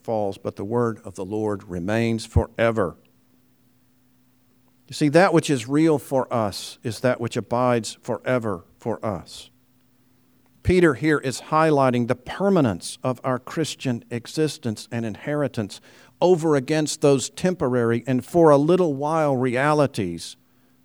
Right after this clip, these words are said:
that surround us now. Which leads to the last point,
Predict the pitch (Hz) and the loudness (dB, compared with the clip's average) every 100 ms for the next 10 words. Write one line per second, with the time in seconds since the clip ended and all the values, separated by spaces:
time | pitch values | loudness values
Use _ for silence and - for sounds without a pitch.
0 | - - - 123 123 117 110 98 113 107 | -10 -8 -6 -2 -2 -2 -2 -4 -6 -4
1 | 95 82 - _ _ _ _ _ _ _ | -6 -8 -14 _ _ _ _ _ _ _
2 | _ _ - 120 113 139 135 - 131 117 | _ _ -12 -10 -2 2 2 2 0 2
3 | 120 120 117 - 113 101 - | 2 0 -2 -4 -4 -4 -8